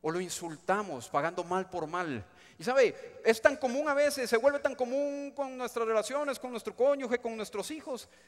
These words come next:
Y a los diez, quince minutos estamos todos tranquilos. Nos insultamos.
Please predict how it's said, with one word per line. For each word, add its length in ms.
Y 80
a 40
los 100
diez, 180
quince 240
minutos 240
estamos 300
todos 160
tranquilos. 560
Nos 120
insultamos. 680